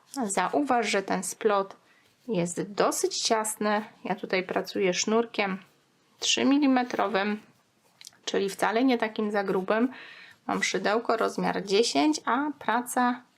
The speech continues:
tak, ostatecznie wychodzi dosyć ciasna, dosyć zbita. O to chodzi.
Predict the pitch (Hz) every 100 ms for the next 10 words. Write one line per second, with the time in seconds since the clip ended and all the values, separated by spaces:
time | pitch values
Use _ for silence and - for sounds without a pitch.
0 | _ _ _ 214 226 277 - - _ _
1 | _ _ _ - - _ - 226 226 214
2 | 226 226 226 196 190 208 208 180 - 202
3 | 262 - 294 - - 196 - 202 190 190
4 | 190 208 220 214 196 185 180 - - -
5 | _ _ - 359 359 311 240 208 202